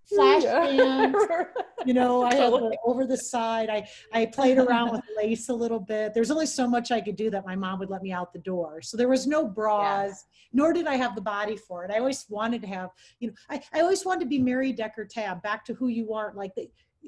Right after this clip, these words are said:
Speaker 1: Mary Decker Tab was a really famous and a really good runner.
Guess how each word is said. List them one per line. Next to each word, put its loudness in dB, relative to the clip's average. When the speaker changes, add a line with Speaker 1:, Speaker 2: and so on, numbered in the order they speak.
Speaker 1:
Mary -2
Decker -8
Tab -6
was -6
a -6
really -4
famous -8
and -12
a -8
really -4
good -6
runner. -10